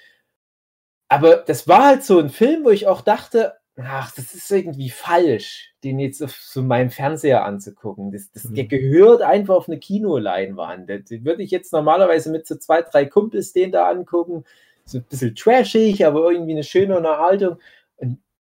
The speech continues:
Speaker 1: die könnten mir jetzt sonst was für krasse Blockbuster dahin knallen, jetzt rein hypothetisch den Black Widow.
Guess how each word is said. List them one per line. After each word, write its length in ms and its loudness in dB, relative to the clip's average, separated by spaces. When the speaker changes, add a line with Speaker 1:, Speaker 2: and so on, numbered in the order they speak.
Speaker 1:
die 100 -18
könnten 340 0
mir 100 4
jetzt 160 0
sonst 260 -2
was 140 -8
für 140 -4
krasse 340 -4
Blockbuster 640 -2
dahin 360 0
knallen, 340 -2
jetzt 180 -8
rein 220 0
hypothetisch 680 -4
den 200 -4
Black 280 -4
Widow. 440 0